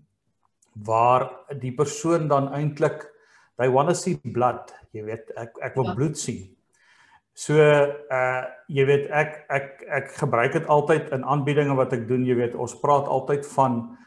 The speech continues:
Speaker 1: prokureurs wat verskriklik is en prokureurs wat aan skrupules is ensovoorts, eh, en ongenaakbaar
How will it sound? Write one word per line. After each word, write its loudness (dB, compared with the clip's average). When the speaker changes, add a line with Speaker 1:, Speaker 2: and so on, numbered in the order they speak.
Speaker 1:
prokureurs 0
wat -4
verskriklik -6
is -10
en -10
prokureurs -8
wat -4
aan -10
skrupules 0
is -4
ensovoorts, -4
eh, -2
en -4
ongenaakbaar 2